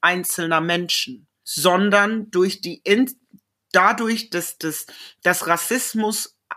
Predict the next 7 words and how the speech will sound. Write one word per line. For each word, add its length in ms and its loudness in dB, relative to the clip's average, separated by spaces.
ein 360 0
Machtungleichgewicht 1700 -2
erzeugt, 800 -8
was 540 0
den 220 0
eine 300 4
Menschen, 680 0